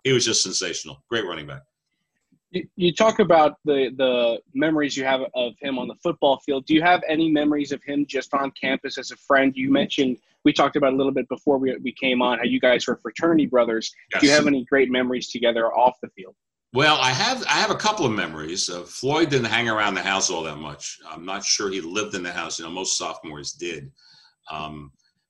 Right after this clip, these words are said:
Speaker 1: but I remember sitting in the living room, which was an absolute pig pen. And, and
Speaker 2: <laughs>
Speaker 1: Floyd was there, and he was, you know, he was, like, holding court,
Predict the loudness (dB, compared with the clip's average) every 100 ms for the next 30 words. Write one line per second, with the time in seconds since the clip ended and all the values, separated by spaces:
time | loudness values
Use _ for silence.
0 | -8 -4 -2 0 2 2 2 2 0 2
1 | 2 0 -2 -6 -10 -12 -14 -8 -6 -4
2 | -4 -6 -6 -8 -8 -10 -14 -16 _ _
3 | _ -8 -6 -6 -8 -6 0 0 0 0
4 | -2 -4 -2 0 0 0 0 -2 -2 -4
5 | -6 -4 -4 -4 -6 -8 -6 -4 -2 -2
6 | -2 -4 -6 -2 -2 -2 -4 0 0 0